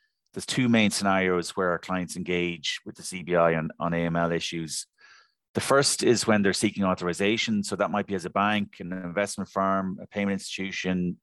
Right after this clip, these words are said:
crowdfunding platform, or, or any other form of regulated financial services provider. The second scenario then is when they're already authorized, but they're subject to an inspection.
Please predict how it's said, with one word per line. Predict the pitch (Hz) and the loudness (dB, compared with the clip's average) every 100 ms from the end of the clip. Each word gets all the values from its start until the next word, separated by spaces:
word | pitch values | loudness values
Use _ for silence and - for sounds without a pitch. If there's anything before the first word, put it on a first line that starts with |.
| _ | _
crowdfunding | - 101 95 98 95 90 | 0 0 2 0 0 0
platform, | 95 90 - 90 87 85 85 | 0 0 0 0 0 -2 -2
or, | 90 87 - 80 | -2 -2 -4 0
or | |
any | 92 120 | 2 2
other | 101 90 | 0 -2
form | 92 90 87 | -2 -2 0
of | 85 - _ _ _ _ _ | -4 -6 _ _ _ _ _
regulated | - 98 92 92 85 | -4 -2 0 -2 -2
financial | - 90 - | -2 -2 0
services | 110 107 104 85 | 0 0 -2 -14
provider. | - 80 87 85 87 82 _ _ _ _ _ _ _ | -8 0 2 2 0 -4 _ _ _ _ _ _ _
The | 95 | -10
second | - 131 127 | -4 -2 -2
scenario | - 104 101 98 | -4 -2 -2 -2
then | 95 95 90 | -2 -4 -4
is | 87 | -6
when | 98 95 92 - | -4 -4 -4 -4
they're | 95 104 | 0 2
already | 104 110 107 | 4 2 2
authorized, | 90 87 90 87 85 82 - | 0 0 0 0 -2 -6 -14
but | - - | -14 -10
they're | |
subject | 87 101 80 | -8 -6 -6
to | - | -6
an | 85 | -6
inspection. | - 98 85 - 80 | 0 0 2 -2 -4